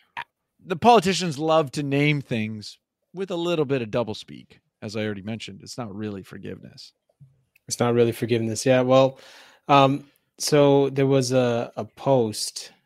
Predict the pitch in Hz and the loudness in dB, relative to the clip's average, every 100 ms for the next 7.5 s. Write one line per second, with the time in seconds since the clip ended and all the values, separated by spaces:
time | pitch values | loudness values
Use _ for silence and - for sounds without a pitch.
0 | _ - 113 107 104 110 - 110 104 104 | _ -16 -12 -10 -12 -14 -12 -10 -8 -10
1 | 110 - _ _ 107 104 104 110 - - | -12 -18 _ _ -12 -10 -10 -12 -16 -14
2 | 101 127 98 98 - - _ _ - 98 | -10 -10 -10 -16 -20 -20 _ _ -14 -12
3 | 92 110 104 92 95 - - _ - 104 | -12 -8 -6 -6 -10 -14 -20 _ -8 -8
4 | 95 98 104 - - _ _ - - _ | -8 -12 -16 -20 -20 _ _ -12 -12 _
5 | _ _ _ - 101 101 110 - - _ | _ _ _ -10 -8 -8 -10 -14 -18 _
6 | _ _ - 107 104 117 113 113 107 101 | _ _ -8 -6 0 0 0 -2 -2 -4
7 | - 113 110 107 110 | 0 2 2 0 -2